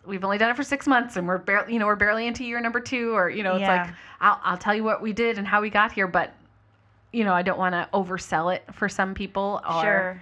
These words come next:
Speaker 1: I'm just a huge believer too. It, it, your kid matters. What your
Speaker 2: Yeah.
Speaker 1: kid
Speaker 2: Mm-hmm.
Speaker 1: is going to, your child will be thrived,
Speaker 2: Mm-hmm.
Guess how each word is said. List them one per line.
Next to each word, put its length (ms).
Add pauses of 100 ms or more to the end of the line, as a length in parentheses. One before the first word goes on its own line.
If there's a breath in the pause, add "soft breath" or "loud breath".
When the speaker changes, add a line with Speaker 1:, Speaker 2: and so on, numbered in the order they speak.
Speaker 1:
I'm 200
just 200
a 40
huge 280
believer 240
too. 240
It, 120 (140)
it, 200 (320)
your 120
kid 260
matters. 500
What 320
your 260
Speaker 2:
Yeah. 120
Speaker 1:
kid 300 (480 loud breath)
Speaker 2:
Mm-hmm. 460
Speaker 1:
is 160
going 380
to, 320
your 160
child 580 (180)
will 140
be 220
thrived, 480
Speaker 2:
Mm-hmm. 80